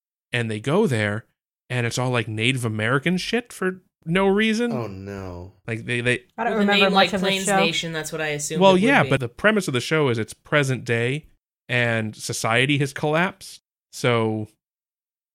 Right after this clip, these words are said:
Speaker 1: it makes no
Speaker 3: Yeah.
Speaker 1: sense.
Speaker 3: Electricity stopped working, so society
Speaker 2: It, it
Speaker 3: collapsed.
Speaker 2: makes, it makes no sense that the Native American population suddenly swelled
Speaker 1: Right, exactly.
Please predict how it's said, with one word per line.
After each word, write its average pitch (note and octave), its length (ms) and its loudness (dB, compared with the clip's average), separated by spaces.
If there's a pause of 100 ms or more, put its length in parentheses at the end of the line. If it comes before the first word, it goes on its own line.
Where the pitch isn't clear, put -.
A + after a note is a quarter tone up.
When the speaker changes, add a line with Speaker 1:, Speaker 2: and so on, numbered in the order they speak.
(400)
Speaker 1:
it B2+ 140 -6
makes C3 260 -2
no B2+ 160 2
Speaker 3:
Yeah. A#2+ 60 2
Speaker 1:
sense. D#3+ 500 -2
Speaker 3:
Electricity B3+ 680 4
stopped F#3+ 380 2
working, E3 520 -6
so D3+ 280 -10
society F3 480 -2
Speaker 2:
It, - 20 8
it F#3 40 8
Speaker 3:
collapsed. F3+ 180 4
Speaker 2:
makes, D#3+ 400 0 (260)
it F3 100 6
makes E3+ 260 4
no D3+ 160 4
sense C#3+ 360 2
that C#3 200 0
the A#2+ 180 -2
Native A#2+ 240 2
American A#2+ 400 -2
population A#2+ 840 -2
suddenly A2+ 720 -2
swelled B2+ 600 2
Speaker 1:
Right, C3+ 80 0
exactly. C3+ 520 0